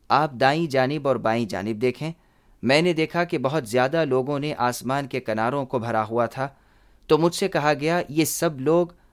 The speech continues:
آپ کے پیروکار یعنی آپ کی امت ہیں، اور ان کے ساتھ ستر ہزار ان سے آگے ہیں جو بلا حساب جنت میں داخل ہو چکے ہیں۔ وہ ایسے لوگ ہیں جو بدفعلی نہیں پکڑا کرتے تھے اور دم بھی نہیں کراتے تھے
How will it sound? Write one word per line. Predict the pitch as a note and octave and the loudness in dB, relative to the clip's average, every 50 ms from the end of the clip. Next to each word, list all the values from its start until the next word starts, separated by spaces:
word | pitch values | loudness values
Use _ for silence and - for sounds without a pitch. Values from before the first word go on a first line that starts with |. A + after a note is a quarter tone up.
| _ _ | _ _
آپ | - B2 C3+ C#3+ - - | 2 2 2 2 0 -2
کے | - B2+ | -4 -4
پیروکار | A2+ - A2 G#2 G#2+ A2+ A2 - - A#2 B2 C#3 | -2 0 0 0 0 0 -2 0 0 0 0 0
یعنی | C#3 C#3 C3 C3 B2 | 0 -2 0 0 0
آپ | A2 G#2+ G#2 - | 0 -2 -4 -6
کی | - G#2+ | -8 -6
امت | G#2 G2 G2+ A2 A2 - - | -6 -4 -4 -4 -4 -6 -8
ہیں، | C3 C#3+ - _ _ _ _ _ _ _ _ _ | -10 -10 -10 _ _ _ _ _ _ _ _ _
اور | - D3 D3 | 0 0 2
ان | - D#3 F3+ F#3+ | 2 2 0 0
کے | F#3+ - C#4 | -2 -4 -4
ساتھ | B3 - - D3+ E3+ F3 | -4 -2 0 0 0 0
ستر | - - C3+ - - - E3+ D3+ B2+ A#2 | -2 -2 -4 -2 0 0 0 0 0 -2
ہزار | G#2+ G2+ A2 A2+ B2+ D3 D#3+ - - | 0 0 0 0 0 0 -2 -4 -4
ان | - D#3 E3 | -2 -2 0
سے | E3+ - - - G3+ - | 0 -2 -2 -2 -2 -2
آگے | - A2+ A2 G#2+ G2+ B2+ C3+ | -2 -2 -2 -2 0 -2 -2
ہیں | B2+ C#3 E3 E3+ _ _ _ _ _ _ _ | -2 -4 -6 -10 _ _ _ _ _ _ _
جو | - F3 G#3 F3 | 0 2 4 4
بلا | C3 C3+ B2+ C#3 D3 D3+ - - | 4 2 2 2 2 0 0 -4
حساب | B2+ A2 - B2 B2+ B2+ A2 | -6 -4 -2 0 0 0 0
جنت | A#2 A2 A2 B2 B2 - | -2 -2 -2 -2 -4 -4
میں | B2+ C3 | -6 -4
داخل | A2+ A2 G2+ - - G#2+ | -2 -2 -4 -4 -6 -6
ہو | G#2+ A#2 | -6 -6
چکے | A2+ - A#2+ - C3 B2 | -6 -6 -6 -4 -2 -2
ہیں۔ | B2+ C3+ C3+ _ _ _ _ _ _ _ - - - - | -2 -4 -8 _ _ _ _ _ _ _ -20 -20 -8 0
وہ | D3 E3 C#3 | 0 4 6
ایسے | C#3+ D#3 D#3+ - - G3+ | 6 6 6 4 2 2
لوگ | F#3+ F#3 F#3 F3+ E3+ | 4 4 2 2 2
ہیں | E3 F#3 G3+ | 0 -2 0
جو | F#3+ F#3+ | 0 2
بدفعلی | D#3 C3+ C3+ C3+ - - C3+ C3+ C#3+ D3+ | 2 2 0 0 0 0 0 0 0 -2
نہیں | D3 B2+ A#2 A#2 A#2 A#2 - | -2 -4 -2 -4 -4 -4 -4
پکڑا | B2+ - C3+ C3 B2+ | -6 -2 0 0 0
کرتے | - C3+ C3 B2 D3 C#3 | 0 -4 -4 -4 -4 -6
تھے | C3 - D3+ D#3 - - _ _ _ _ _ _ _ | -4 -6 -8 -8 -10 -12 _ _ _ _ _ _ _
اور | - C#3 D3 | 4 4 4
دم | B2+ A2+ A2+ D3 D#3+ E3+ D#3+ | 4 4 4 4 4 4 2
بھی | C#3 E3 F#3 F#3+ - | 0 0 -2 -2 -2
نہیں | A#2 C#3 B2+ A#2+ B2 A#2+ - | -2 -2 -2 -2 -2 -2 0
کراتے | A#2+ A#2+ B2+ C3 C3 C#3+ C3+ | 0 0 0 0 0 -4 -6
تھے | C3 - D3+ D3+ | -4 -6 -8 -8